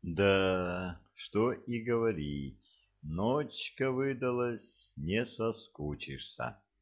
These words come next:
Не прошло и часа, как во дворе дома Каиафы, где в тот момент находился арестованный Иешуа, бдительные слуги схватили лазутчика,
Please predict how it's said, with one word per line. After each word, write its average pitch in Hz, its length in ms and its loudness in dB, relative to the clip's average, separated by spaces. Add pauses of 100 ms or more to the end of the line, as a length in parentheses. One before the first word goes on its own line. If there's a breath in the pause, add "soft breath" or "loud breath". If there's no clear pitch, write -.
(680)
Не 101 160 4
прошло 101 480 2
и 98 100 2
часа, 87 760 -2
как 101 260 0
во 95 100 4
дворе 98 460 4
дома 98 520 0 (180)
Каиафы, 71 760 0 (500)
где 87 220 2
в 123 100 -4
тот 123 240 -2
момент 107 560 2
находился 98 840 0
арестованный 95 760 0
Иешуа, 90 720 -2 (800)
бдительные 104 920 2
слуги 113 540 0
схватили 98 520 -2
лазутчика, 101 880 -4